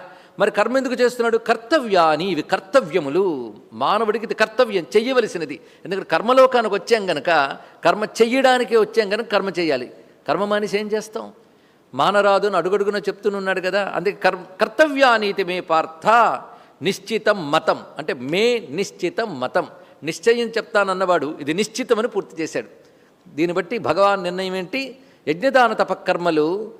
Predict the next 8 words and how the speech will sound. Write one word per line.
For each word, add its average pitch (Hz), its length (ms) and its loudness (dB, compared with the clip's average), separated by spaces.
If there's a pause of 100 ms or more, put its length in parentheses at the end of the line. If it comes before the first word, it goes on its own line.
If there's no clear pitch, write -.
(840)
అంతఃకరణ 240 400 2
శుద్ధి 190 340 -2
చేస్తాయి 185 360 0
తప్ప, 151 220 -4 (180)
కనుక 175 200 0 (140)
చెయ్యాలి. 160 380 4 (400)
అది 165 200 0
ముముక్షువై 269 500 -2